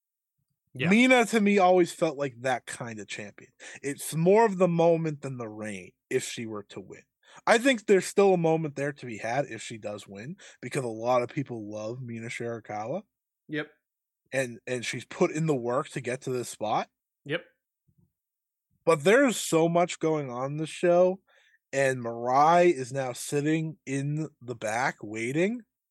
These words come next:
Speaker 2: It makes you think. It does make you think. And I'm gonna also say, I wouldn't be surprised if Mirai challenged for the world title. I want everyone to know that, too. I don't think that would be that much of a surprise either.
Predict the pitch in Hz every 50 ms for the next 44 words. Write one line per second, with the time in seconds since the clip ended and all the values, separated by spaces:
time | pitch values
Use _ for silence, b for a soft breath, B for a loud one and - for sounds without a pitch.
0 | _ _ _ _ _ _ _ _ _ _ _ _ _ _ _ _ _ - 139 143
1 | 160 175 180 175 - - - 226 208 - 294 254 156 - - - - _ _ _
2 | - 139 139 185 185 190 190 190 196 196 185 - 202 - 220 170 127 _ - 180
3 | 185 185 202 247 294 330 359 339 302 269 233 240 208 196 185 - - - 143 147
4 | 143 139 - 139 127 - - 135 131 143 175 196 - b b b b b b -
5 | 277 330 349 320 277 247 202 208 196 - - 165 - 185 175 180 175 160 - 170
6 | 170 170 170 170 170 175 175 165 160 - 180 175 175 180 180 - - 208 233 247
7 | 285 302 302 285 277 - - 113 - - _ _ _ _ _ _ _ _ _ _
8 | _ _ _ _ _ _ _ _ _ _ _ _ _ _ _ _ _ _ _ _
9 | _ - 196 247 277 277 269 262 254 247 240 240 233 226 226 233 240 247 240 -
10 | - 302 254 - - _ _ _ - 175 208 220 214 262 277 269 - 269 247 247
11 | 240 233 233 226 196 196 220 220 196 165 175 190 196 190 208 208 202 - - 180
12 | 196 202 190 - 208 196 - 208 202 208 208 208 202 262 269 233 165 -